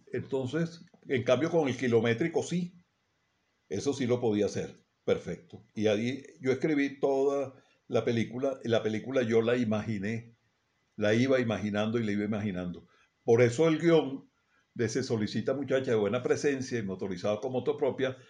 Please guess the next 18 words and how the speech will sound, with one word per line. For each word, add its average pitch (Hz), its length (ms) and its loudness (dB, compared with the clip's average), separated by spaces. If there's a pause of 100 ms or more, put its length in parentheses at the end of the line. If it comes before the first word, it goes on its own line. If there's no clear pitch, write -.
(280)
es 120 160 2
un 135 180 -2
guión 139 420 0 (160)
encantador, 117 1040 4
pero 107 200 4
es 101 60 0
un 123 80 2
guión 131 220 6
que 139 80 0
está 127 140 0
mal 110 140 2
escrito, 135 480 -4 (280)
como 107 260 0
guión, 110 400 6
como 107 220 0
estructura 135 640 2
de 117 140 6
guión, 110 580 2